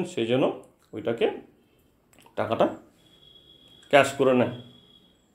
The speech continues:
এবং সেই সঙ্গে গ্রাহকদের জন্য অবশ্যই সতর্কবার্তা দিয়েছে, সেটা কি, যে তিরিশে জুনের মধ্যে গ্রাহকদের পুরনো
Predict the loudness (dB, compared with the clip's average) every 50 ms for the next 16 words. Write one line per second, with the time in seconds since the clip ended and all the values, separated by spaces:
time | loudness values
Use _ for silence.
0 | _ _ _ _ -8 -8 -8 -8 -14 -20 _ _ _ -4 2 2 4 6 6 6
1 | 6 4 2 2 2 2 2 2 2 2 2 0 -2 0 0 2 0 0 -2 -4
2 | -6 -4 -2 0 0 0 2 4 4 4 4 4 0 0 0 0 -2 -2 -4 -6
3 | -6 -6 -4 -4 -4 -2 -2 -2 -2 -2 -4 -6 -4 -2 -2 0 2 2 2 4
4 | 4 4 4 6 6 6 4 4 2 2 0 0 0 0 0 0 0 0 0 0
5 | 0 -2 -2 -2 -2 -4 -6 -6 -2 0 0